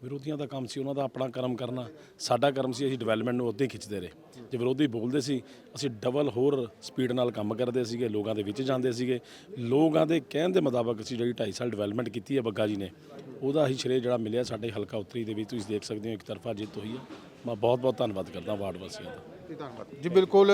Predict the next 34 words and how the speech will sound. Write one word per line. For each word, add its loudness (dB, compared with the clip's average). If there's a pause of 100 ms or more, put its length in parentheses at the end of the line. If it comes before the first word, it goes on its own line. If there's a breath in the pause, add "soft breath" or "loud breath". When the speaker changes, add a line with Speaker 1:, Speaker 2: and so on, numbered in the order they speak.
Speaker 2:
ਇਹ 8
ਸੀਗੇ 6
ਅਮਨ 4
ਬੱਗਾ 8
ਤੇ 2
ਐਮ 4
ਐਲ 4
ਏ 4
ਮਦਨ 2
ਲਾਲ 4
ਬੱਗਾ, 4
ਜਿਹੜੇ 4
ਵਿਰੋਧੀਆਂ 2
ਨੂੰ 0
ਜਿੱਥੇ 4
ਠੋਕਵੇਂ 2
ਜਵਾਬ 6
ਦਿੱਤੇ 0
ਜਾ 6
ਰਹੇ 4
ਨੇ, 2 (320 loud breath)
ਉੱਥੇ 10
ਹੀ 4 (420 loud breath)
ਜਿਹੜਾ 8
ਵਾ 6
ਜਿੱਤ -2
ਦਾ 6
ਸ਼੍ਰੇਅ 2
ਲੋਕਾਂ 8
ਨੂੰ 6
ਵੀ 4
ਦਿੰਦੇ 4
ਰਹੇ 6
ਆ, 6